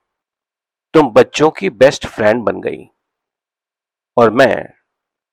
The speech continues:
गुस्सा करने वाला पिता रह गया। तुम्हारे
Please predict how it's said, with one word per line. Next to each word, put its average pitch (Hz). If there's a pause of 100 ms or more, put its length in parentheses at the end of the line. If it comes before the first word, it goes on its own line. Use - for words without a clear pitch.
(580)
गुस्सा 131
करने 110
वाला 101 (1120)
पिता 127
रह 98
गया। - (1600)
तुम्हारे 127